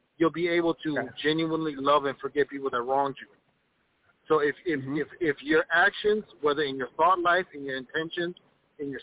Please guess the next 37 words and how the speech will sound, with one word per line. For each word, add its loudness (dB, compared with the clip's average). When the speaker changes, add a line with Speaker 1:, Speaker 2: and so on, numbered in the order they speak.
Speaker 1:
secret 0
life, 4
and -6
how 2
you -4
conduct -2
yourself, -4
does 0
not 2
show 4
that -2
you're 2
bearing 0
fruit, 2
you -2
don't 6
have 4
the 0
Holy 0
Spirit. -6
That's -2
how 4
you 0
know. -4
Speaker 2:
Okay, 2
but 2
there 0
are 0
many -8
Christians -8
throughout -2
the -12
world, -2
including -2
Mormons, -2
who 2
live 4